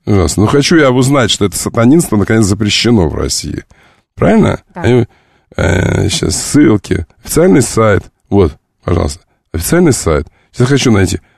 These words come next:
Speaker 1: Рутрекер Ньюс. Опять какая-то ерунда. Он всё время работает. Он всё время работает. С новым ты, две тысячи восемнадцатым годом. То есть, получается, что я пытаюсь войти на запрещённый. Я хочу, я сейчас вам объясню.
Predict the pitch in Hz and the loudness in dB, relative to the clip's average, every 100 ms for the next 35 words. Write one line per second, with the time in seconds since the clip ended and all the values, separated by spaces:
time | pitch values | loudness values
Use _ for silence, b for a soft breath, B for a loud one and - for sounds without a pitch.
0 | - 90 104 127 120 92 73 71 69 - | -6 -2 0 0 2 2 0 -2 -4 -8
1 | _ - 78 - 90 85 87 92 76 - | _ -10 -10 -8 -8 -4 0 0 0 -6
2 | b b b - 113 175 202 202 208 165 | b b b -2 0 2 2 2 2 2
3 | 104 - - - _ _ _ _ - 107 | 0 -2 -12 -14 _ _ _ _ -2 0
4 | 104 - 117 156 185 165 110 80 101 123 | 0 2 4 4 2 2 -2 -4 -2 2
5 | 190 220 185 151 160 196 123 135 - 196 | 4 4 2 0 0 0 2 0 0 0
6 | 202 - 139 123 107 151 143 139 123 110 | 0 -2 -2 0 0 0 -2 -2 0 2
7 | 73 B B B B B 156 175 139 - | 0 B B B B B 2 2 2 0
8 | 135 120 185 202 180 - 139 - b b | 0 2 2 2 0 0 -2 -2 b b
9 | b - 127 131 170 135 139 160 151 117 | b -2 2 4 2 0 0 2 2 2
10 | 104 131 143 156 127 110 117 131 143 - | 2 0 2 2 2 2 0 0 0 0
11 | - 180 131 107 101 b b b b 98 | 2 4 4 2 0 b b b b 0
12 | 170 160 - - 220 226 165 131 - 156 | 2 0 -2 0 2 2 0 0 2 0
13 | 160 143 - - | 0 -2 -4 -6